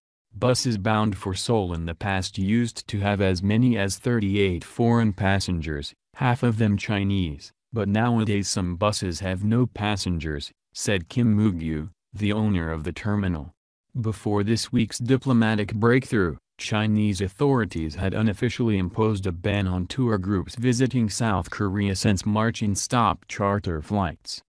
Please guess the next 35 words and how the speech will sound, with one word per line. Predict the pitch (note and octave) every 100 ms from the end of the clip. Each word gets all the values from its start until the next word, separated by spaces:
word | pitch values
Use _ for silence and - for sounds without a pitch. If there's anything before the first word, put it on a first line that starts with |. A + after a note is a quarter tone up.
| _ _ _
The | G#2+ A2
number | A2+ G#2+ G#2 G2
of | E2+
Chinese | - A2+ G#2+ G#2+ G#2
visitors, | F#2 G2+ G#2+ G2 - - - - _ _
which | G#2 G#2
accounted | - - E2+ E2+ F2+
for | - G2
nearly | G2 G2 A#2 C#3 C#3+ C3+
half | A#2 C#3 C#3+
of | E2+ F2
all | F#2+ F2+
foreign | - A2 G#2+ G2+
tourists | G2 A#2+ A#2 A2 - -
into | B2 A2
South | F2+ - A2 A2+ -
Korea | - G#2+ A#2+
last | A#2+ A#2+ C#3 -
year, | F#2+ G2 E2 C#2 - _
slumped | - - A2+ A#2 A2+
sixty-one | - - A#2+ - G#2 G#2 A2 A2+
percent | G#2+ F#2+ G#2+ F#2+
from | - F#2+
March | F2+ F#2+ F#2 -
to | -
September | A2 G2 - A#2 A2 G#2
from | - F#2
the | F2+
same | - G#2 G2+ G2
period | E2+ D#2+ D#2 D#2 D#2+
last | F2+ F2 -
year, | A2+ G2 D#2 - _
official | A#2 G#2+ A#2 F#2+ A#2+
data | F#2+ G#2+ A2 G#2
shows. | - A2+ F#2 D2 C2